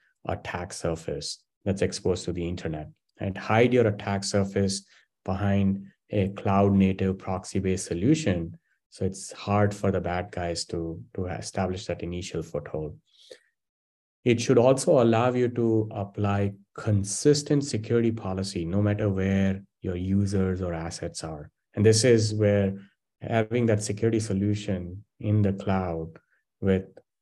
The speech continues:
more than hundred and fifty data centers in case of Zscaler, right, is, is very, very effective, because the security services are essentially following the user. No matter where the users are,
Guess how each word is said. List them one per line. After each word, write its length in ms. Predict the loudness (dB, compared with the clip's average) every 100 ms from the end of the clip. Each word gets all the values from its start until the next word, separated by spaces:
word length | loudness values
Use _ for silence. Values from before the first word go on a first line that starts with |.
| _ _ -6
more 180 | 2 4
than 160 | 4 2
hundred 320 | 2 2 4
and 420 | 2 2 0 -6
fifty 360 | -2 -2 0 0
data 280 | 2 2
centers 380 | 0 -2 -4 -4
in 320 | -4 -4 -4
case 220 | -2 0 -2
of 120 | -4
Zscaler, 720 | -4 -6 -4 -4 -4 -6 -8 -12 _ _ -12
right, 220 | -6 -6 -8 _ -6
is, 380 | -2 0 -2 -6
is 280 | -4 -4
very, 280 | 0 6 6
very 460 | 8 6 6 2 -2 -12 _
effective, 540 | -10 -2 4 4 6 4
because 480 | 4 4 4 2 -4 _ _ _ _
the 100 | -8
security 640 | -6 2 6 8 6 2 -12 _ _ _
services 680 | -4 6 8 8 6 4 4
are 180 | 4 2
essentially 480 | -4 -4 -4 0 0
following 400 | 2 2 4 4
the 100 | 4
user. 320 | 4 2 2
No 120 | 0 0
matter 180 | 2
where 100 | 2
the 100 | 2
users 540 | 2 2 2 2 2 0
are, 500 | -4 -4 -2 -2 -4